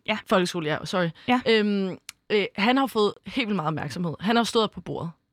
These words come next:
Speaker 2: ikke? Og
Speaker 1: Jo.
Speaker 2: det har han gjort, fordi han havde mange pigevenner. Han, øh,
Speaker 1: Han
Speaker 2: dansk
Speaker 1: skilte sig ud.
Speaker 2: Ja, det, det er inde i ens hoved, så er det noget med, det er feminin, fordi det er feminin, så må du være bøsse. Fordi bøsser er, øh, inde i den der normative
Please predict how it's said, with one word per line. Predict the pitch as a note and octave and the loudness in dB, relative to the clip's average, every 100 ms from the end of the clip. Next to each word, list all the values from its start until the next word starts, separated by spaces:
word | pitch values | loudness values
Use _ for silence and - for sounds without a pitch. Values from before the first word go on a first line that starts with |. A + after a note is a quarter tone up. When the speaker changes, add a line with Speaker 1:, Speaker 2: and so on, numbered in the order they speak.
| - | -2
Speaker 2:
ikke? | B3+ - - | -2 -2 -4
Og | - | 0
Speaker 1:
Jo. | |
Speaker 2:
det | C#4 | 4
har | B3+ | 4
han | |
gjort, | G#3+ A3+ | 4 2
fordi | F#3+ | 2
han | G#3+ | 2
havde | F#3 F3+ E3 | 2 2 2
mange | F3 F3+ | 2 0
pigevenner. | - C4 C#4 B3 F#3+ | 2 2 2 2 2
Han, | F#3 F3+ E3 D3+ | 2 2 0 -2
øh, | - | -4
Speaker 1:
Han | - - | -6 0
Speaker 2:
dansk | C4 | 0
Speaker 1:
skilte | F3+ C#4 - | 2 0 0
sig | A#3+ | 0
ud. | B3 - | -2 0
Speaker 2:
Ja, | G3+ F#3 | 2 2
det, | B3+ A#3+ - | 2 0 2
det | A#3 A3 | 2 2
er | F#3+ - | 0 -4
inde | A3+ A#3 | 0 2
i | A3+ | 2
ens | F#3+ | 2
hoved, | A3+ A3+ | 2 2
så | A#3+ | 2
er | |
det | G#3 | 2
noget | G#3 | 2
med, | G3 | 2
det | G#3 | 0
er | |
feminin, | - B3 B3 A3 | 0 2 2 2
fordi | - G#3 | -2 -4
det | F#3+ | 0
er | |
feminin, | B3 B3 A#3 | 2 4 2
så | F#3+ G#3 | 2 0
må | |
du | G3 | 2
være | E3 | 0
bøsse. | - D3+ - E3 | -2 -6 -4 -6
Fordi | - F3 | -2 -2
bøsser | F#3 F#3+ G3+ | 2 2 2
er, | - E3+ - _ _ | 2 0 -2 _ _
øh, | F3 D#3+ D#3 | 0 0 0
inde | - F#3 F3+ | 0 2 2
i | |
den | - D#3+ | 0 -2
der | E3 | 2
normative | F#3 C4 - A#3+ F#3 F3 | 4 2 2 0 2 2